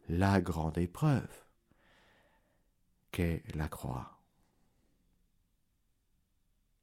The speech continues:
Cléophas et son frère, son ami, sont le, de l'autre disciple,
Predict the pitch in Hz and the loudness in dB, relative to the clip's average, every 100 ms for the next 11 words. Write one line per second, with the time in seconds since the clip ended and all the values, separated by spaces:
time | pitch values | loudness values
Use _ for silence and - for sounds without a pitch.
0 | _ _ - - - - - _ _ _ | _ _ -20 -20 -20 -20 -20 _ _ _
1 | - 160 160 156 175 208 208 - - - | 12 12 12 12 12 12 10 0 2 10
2 | 151 151 147 135 - 143 143 139 135 135 | 12 12 12 8 2 6 10 10 8 8
3 | 143 151 185 185 - - - - 117 120 | 10 12 10 8 -4 -20 -6 2 6 8
4 | 127 160 214 - - - 95 90 104 113 | 8 8 4 -4 -12 0 4 8 10 12
5 | 110 92 101 120 160 160 - | 10 8 4 4 2 0 -4